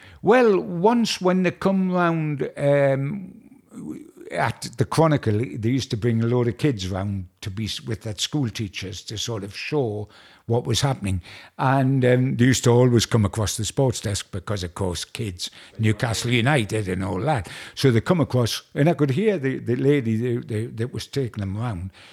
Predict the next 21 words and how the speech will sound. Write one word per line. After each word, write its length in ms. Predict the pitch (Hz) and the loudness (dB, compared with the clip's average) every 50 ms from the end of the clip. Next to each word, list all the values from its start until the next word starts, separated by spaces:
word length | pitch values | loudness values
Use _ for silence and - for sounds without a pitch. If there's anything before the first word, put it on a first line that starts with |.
| - _ | -20 _
She 140 | - 127 117 | -8 -6 -2
said 260 | - - 143 120 - | 0 0 0 0 0
to 80 | - 110 | 0 0
these 220 | 101 104 98 90 | 2 2 0 0
kids, 340 | - - - 131 98 80 - - - - - _ _ _ - _ _ - | -2 -4 -4 -4 -4 -8 -12 -18 -20 -20 -20 _ _ _ -20 _ _ -18
she 200 | 117 - - 120 | -12 -8 -6 -6
said, 320 | - - - 131 120 104 - 135 117 | -6 -4 -4 -4 -4 -4 -6 -6 -4
um, 220 | 107 107 104 98 - _ _ _ - - - | -4 -6 -6 -10 -12 _ _ _ -20 -20 -14
"And 280 | - - 107 104 87 - | -6 -2 -2 -2 0 -2
this 240 | 131 131 - - 98 | -2 -4 -2 -2 -4
is 260 | 95 90 - - - _ _ _ _ _ _ _ _ _ _ _ _ _ - - | -6 -6 -8 -10 -14 _ _ _ _ _ _ _ _ _ _ _ _ _ -20 -16
the 140 | - 92 | -12 -8
Newcastle 520 | 90 92 87 85 - - 107 95 - - 107 | -8 -8 -8 -6 -6 -6 -4 -4 -4 -6 -6
United, 380 | 95 98 104 98 87 95 - - | -4 -4 -4 -6 -6 -10 -16 -16
the 80 | - - | -16 -10
press 260 | - - 120 113 - | -8 -6 -6 -6 -6
boy, 240 | - - - - - - | -8 -10 -10 -8 -4 -2
and, 180 | 110 107 107 - | -2 -2 -2 -2
and 220 | - 110 98 98 107 | -4 -2 -2 0 0
that 240 | 131 143 135 - - | -2 -2 -2 -4 -2
there 340 | - 120 120 101 90 92 | -2 0 0 0 -2 -4